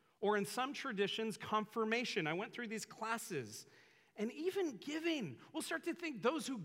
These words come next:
give the most are the most spiritual, but we can see in Scripture that isn't necessarily the point. And none of these things are bad in and of themselves, but we miss out, don't miss this, we miss out on the relational aspect of personally noticing growth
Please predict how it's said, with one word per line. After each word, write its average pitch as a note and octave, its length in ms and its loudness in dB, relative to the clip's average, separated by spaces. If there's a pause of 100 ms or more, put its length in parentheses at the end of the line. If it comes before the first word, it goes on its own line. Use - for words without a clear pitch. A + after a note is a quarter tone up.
(120)
give - 280 -4
the E4+ 80 0
most G#3 580 2
are C#4+ 300 2
the A#3+ 120 0
most C4 260 -2
spiritual, D#4+ 520 2
but G#3 240 -2
we A#3+ 460 -6 (280)
can A3 140 -2
see A#3+ 220 -6
in G#3 80 -2
Scripture G#3 380 -6
that F3+ 400 -4
isn't F3 200 -8
necessarily D#3+ 440 -4
the A#2+ 100 -6
point. G2+ 260 -12 (1040)
And G3 100 2
none D4 160 4
of D#4+ 120 -2
these B3 200 -2
things A3 280 -4
are F3 100 2
bad F3+ 400 0
in G3 180 -2
and F#3+ 160 0
of F#3 160 -4
themselves, F3+ 600 0 (240)
but G#3+ 160 4
we G#3 120 4
miss G3 380 0
out, G3 360 6
don't A#3 160 0
miss B3+ 160 -2
this, G3+ 200 -2 (160)
we A#3 100 6
miss A3+ 300 2
out C#4+ 160 4
on C#4 120 2
the A#3 80 4
relational A3 720 2
aspect G3+ 580 2
of F3+ 160 -4
personally B3+ 480 -4
noticing A3+ 600 0
growth A#3 520 2